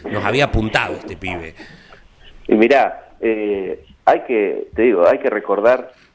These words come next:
Speaker 2: eh, en esta, en estos últimos años, los pilotos de Comodoro Rivadavia a, a nivel nacional han tenido muy buena repercusión. Tenés el caso de Renzo Blota, que está teniendo un gran trabajo en el turismo nacional.
Speaker 1: Sí.
Speaker 2: Lo de Marcelo Agrelo,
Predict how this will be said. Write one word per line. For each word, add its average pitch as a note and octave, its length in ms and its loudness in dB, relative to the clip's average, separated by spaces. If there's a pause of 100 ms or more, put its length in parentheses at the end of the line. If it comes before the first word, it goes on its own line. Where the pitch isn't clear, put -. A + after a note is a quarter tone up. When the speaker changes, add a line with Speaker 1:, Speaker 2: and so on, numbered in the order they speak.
(260)
Speaker 2:
eh, F#2+ 380 -10
en G#2+ 100 -4
esta, G2+ 360 2
en F#2 120 -4
estos G#2+ 220 -2
últimos A#2+ 400 2
años, B2+ 280 2
los G2 120 -6
pilotos A#2+ 400 -2
de G#2 80 -4
Comodoro G2+ 420 4
Rivadavia G#2+ 720 2
a, F#2 460 -4
a G2 80 -2
nivel G2+ 240 2
nacional A2+ 380 2
han G2+ 100 0
tenido G#2 220 0
muy G#2+ 160 4
buena A2 200 4
repercusión. F#2 760 0
Tenés F#2+ 200 -4
el - 140 -4
caso G2 280 0
de F#2 60 6
Renzo F#2 320 -4
Blota, A2 300 2
que F2+ 120 -8
está - 180 -14
teniendo F#2 340 -6
un E2+ 100 -8
gran F#2+ 200 -4
trabajo F2+ 400 2
en F#2 60 -6
el F2 40 -10
turismo F#2 300 -8
nacional. G2+ 500 0 (180)
Speaker 1:
Sí. F#2+ 380 -16
Speaker 2:
Lo C3 100 2
de B2+ 60 2
Marcelo B2 420 2
Agrelo, A#2 600 2